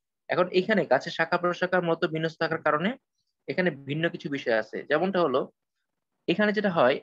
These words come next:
এক স্তরের computer আরেক স্তরের host হিসেবে কাজ করে। ধরো আমি যদি বলি যে এখানে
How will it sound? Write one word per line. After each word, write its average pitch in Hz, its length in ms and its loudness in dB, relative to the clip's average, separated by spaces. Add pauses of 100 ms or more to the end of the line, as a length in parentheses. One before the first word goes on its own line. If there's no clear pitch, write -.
(120)
এক 175 180 2
স্তরের 185 320 0
computer 180 500 0
আরেক 147 260 0
স্তরের 160 260 -2
host 135 240 -2
হিসেবে 131 220 -4
কাজ 110 240 -2
করে। - 240 -10 (160)
ধরো 147 340 2 (440)
আমি 135 240 0
যদি 156 120 -2
বলি 151 340 0
যে 156 100 -2
এখানে 170 640 -2